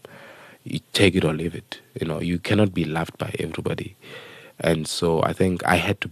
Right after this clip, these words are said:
battle a lot with disappointing people. That's why I will do so much for them, to the point where I will run myself into serious debt,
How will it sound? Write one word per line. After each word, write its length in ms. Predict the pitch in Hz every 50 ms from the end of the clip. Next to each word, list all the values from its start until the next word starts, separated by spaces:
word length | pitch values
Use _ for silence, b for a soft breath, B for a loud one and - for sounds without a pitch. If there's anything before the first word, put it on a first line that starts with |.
| - _
battle 360 | - 80 82 - - 95 92
a 40 | 80
lot 280 | 78 82 87 87 - -
with 280 | 90 82 - - -
disappointing 680 | - 85 80 - 90 85 - - 87 78 - - 85 85
people. 400 | 82 - - 90 - - 85 82
That's 240 | 82 80 80 82 -
why 60 | 92
I 60 | 90 90
will 180 | 87 87 85
do 240 | 82 87 - 87 82
so 200 | - - 95 87
much 280 | 80 78 80 85 - -
for 160 | - 95 87
them, 280 | - 82 80 85 85 - B B B B B B B B B
to 100 | - -
the 80 | 85
point 300 | - - 92 90 85 82
where 260 | 87 85 82 80 -
I 60 | - 82
will 300 | 80 87 78 80 80 80
run 340 | 78 80 82 82 87 87
myself 560 | 87 82 76 76 - - - 85 85 - - 87
into 480 | 80 80 - - - 92 87 90 92 -
serious 560 | - - - - - 95 90 90 87 82 -
debt, 360 | - - - 85 85 - -